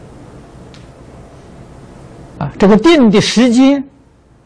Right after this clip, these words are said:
能够相续到八万大劫，这个时间可以说相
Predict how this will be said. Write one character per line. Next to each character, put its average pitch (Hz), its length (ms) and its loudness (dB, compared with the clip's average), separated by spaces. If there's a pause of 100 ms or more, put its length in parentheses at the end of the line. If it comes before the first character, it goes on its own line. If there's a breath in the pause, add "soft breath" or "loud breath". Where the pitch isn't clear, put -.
(1700 soft breath)
能 202 360 -2
够 180 200 -2
相 233 420 -2
续 175 300 -6
到 135 260 -4
八 127 500 -4
万 202 300 -4 (100)
大 - 180 -16
劫， - 180 -20 (4000)
这 175 120 0
个 147 80 2
时 - 200 -2
间 143 200 -2
可 - 140 -12
以 110 40 -12
说 110 140 -12
相 135 280 -4